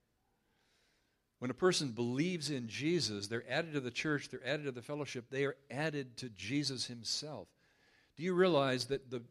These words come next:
church is the body of Christ? We'll, we'll, we'll see a text in just a minute that spells that out. We're not us and then Jesus, although in some sense that's absolutely true,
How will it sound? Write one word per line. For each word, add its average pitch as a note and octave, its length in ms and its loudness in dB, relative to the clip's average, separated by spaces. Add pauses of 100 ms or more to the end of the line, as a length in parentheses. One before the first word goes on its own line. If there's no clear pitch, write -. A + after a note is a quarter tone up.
church C#3+ 680 8 (140)
is C#3+ 420 8
the A#2+ 120 -6
body C3 580 0
of G2+ 160 -16
Christ? A2+ 600 -6
We'll, B2 240 -10
we'll, C3 200 -12
we'll B2 120 -8
see B2+ 160 -4
a A#2+ 40 0
text B2 320 -4
in A#2 40 -6
just A#2+ 220 -10
a A2+ 40 -12
minute A#2+ 260 -8 (380)
that A2+ 120 -4
spells B2+ 420 4
that A#2+ 200 2
out. A2+ 240 -4 (1120)
We're D#3+ 240 6
not D#3+ 380 4 (880)
us D#3 520 2
and A#2 160 -6
then A#2 380 0
Jesus, G#2+ 720 -4
although A2 520 -2
in A2+ 180 -8
some A#2 260 -2
sense A2 280 -4
that's G2+ 180 -10 (160)
absolutely G#2 640 -4
true, A2 420 -4